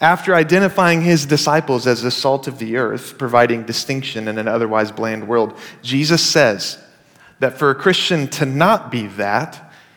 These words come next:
is moronic. Yeesh.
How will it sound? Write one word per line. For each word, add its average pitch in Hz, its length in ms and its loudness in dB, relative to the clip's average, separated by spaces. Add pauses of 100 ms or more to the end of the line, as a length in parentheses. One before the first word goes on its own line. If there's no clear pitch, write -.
(200)
is 170 640 0 (240)
moronic. 139 580 4 (2250)
Yeesh. - 540 -6